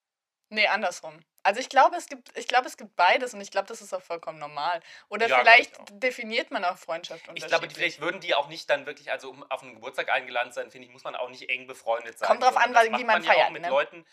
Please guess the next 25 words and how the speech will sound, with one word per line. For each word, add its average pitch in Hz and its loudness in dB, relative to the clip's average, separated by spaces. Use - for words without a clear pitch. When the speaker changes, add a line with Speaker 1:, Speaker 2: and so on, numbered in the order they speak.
Speaker 2:
mit, 147 -16
das 113 -10
stimmt. 101 -16
Also 113 -12
wenn, 123 -6
wenn 127 -12
sozusagen 127 -10
drei 117 4
Leute 135 -2
eingeladen 127 -4
sind 127 -18
und 113 -20
du 113 -20
bist 117 -20
eine 113 -2
davon 120 -8
und 117 -20
ihr 113 -20
seid 107 -6
Speaker 1:
Richtig. 160 -12
Speaker 2:
in 139 -14
deiner 135 4
Perspektive 127 -16
nicht 143 -18
befreundet, 120 -6